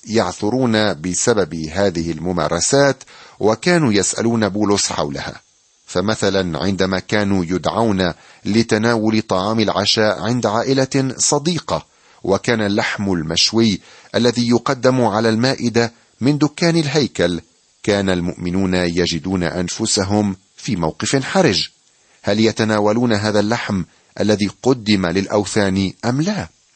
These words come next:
وهذه هي المسألة التي يعالجها الرسول في هذا الفصل الثامن من كورنثوس الأولى. كانت هذه مشكلة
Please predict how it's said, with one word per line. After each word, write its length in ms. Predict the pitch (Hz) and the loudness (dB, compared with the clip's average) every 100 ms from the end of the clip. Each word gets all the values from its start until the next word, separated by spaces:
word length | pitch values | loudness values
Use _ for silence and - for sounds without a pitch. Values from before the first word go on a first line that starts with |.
| _ | _
وهذه 460 | 104 123 208 131 95 92 | 0 2 2 2 2 2
هي 140 | 113 95 | 2 2
المسألة 680 | 92 113 - 101 98 95 98 | 2 0 0 0 2 2 0
التي 400 | 107 - 90 90 | 0 -2 -6 -2
يعالجها 720 | 80 85 90 110 92 82 80 | 0 0 0 0 0 -2 -2
الرسول 640 | 82 85 123 110 98 87 | -2 -2 -2 0 0 -2
في 260 | - 85 | -4 -4
هذا 240 | 90 101 78 | -2 -2 -2
الفصل 400 | 73 104 - 82 | -4 -4 -4 -6
الثامن 580 | 80 117 107 92 87 80 _ _ | -4 0 0 0 -4 -6 _ _
من 200 | 117 110 | -2 -2
كورنثوس 600 | - 85 107 127 110 - | -2 0 0 0 -2 -2
الأولى. 380 | 143 208 123 82 _ _ _ - - _ - | -2 -2 0 -2 _ _ _ -20 -20 _ -2
كانت 340 | 143 143 151 | 0 2 0
هذه 300 | 151 139 139 | 0 2 0
مشكلة 640 | 139 135 151 143 - 139 | 2 0 2 0 0 -2